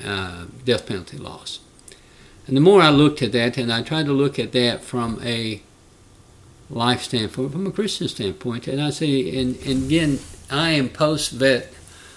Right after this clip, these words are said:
I, at that time, I'm still a, uh, I'm a non-vet, a young non-vet, and, and as I understood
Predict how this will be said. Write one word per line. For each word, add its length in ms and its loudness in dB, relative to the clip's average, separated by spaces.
I, 200 -4
at 100 -4
that 240 2
time, 280 2
I'm 160 -4
still 300 0
a, 200 -2
uh, 260 -8
I'm 140 -4
a 60 -4
non-vet, 800 -2
a 60 -8
young 260 -2
non-vet, 640 -2
and, 240 -8
and 220 2
as 180 -2
I 160 4
understood 760 2